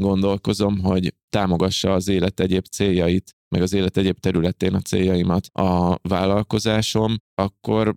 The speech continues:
még szerintem az is logikus döntés, hogy ami jól működik önmagában egy vállalkozás, kevés ráfordított idővel,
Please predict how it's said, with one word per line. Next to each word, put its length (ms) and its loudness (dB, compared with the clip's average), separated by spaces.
még 160 0
szerintem 400 0
az 120 0
is 140 -4
logikus 440 0
döntés, 420 -2
hogy 160 0
ami 440 0
jól 460 2
működik 540 0
önmagában 580 0
egy 140 -2
vállalkozás, 720 0
kevés 340 0
ráfordított 840 -2
idővel, 520 0